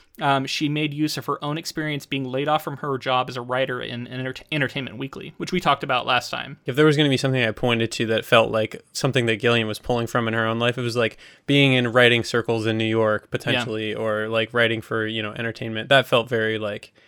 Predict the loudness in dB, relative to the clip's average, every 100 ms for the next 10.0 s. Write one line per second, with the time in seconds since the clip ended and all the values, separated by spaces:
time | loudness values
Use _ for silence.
0 | _ _ _ 4 6 10 10 10 8 6
1 | 4 2 2 2 0 0 -4 -6 -4 -2
2 | 0 0 0 0 2 2 2 2 0 0
3 | -2 -2 -4 -2 -4 -4 -8 -6 -2 0
4 | 2 4 6 6 4 2 2 2 2 0
5 | 2 4 4 4 4 4 2 0 -2 0
6 | -2 0 2 2 2 0 0 -2 2 0
7 | 2 4 4 4 4 4 2 4 4 4
8 | 2 2 2 2 2 -2 -4 -4 -4 -6
9 | -14 -8 -6 0 2 2 0 0 2 2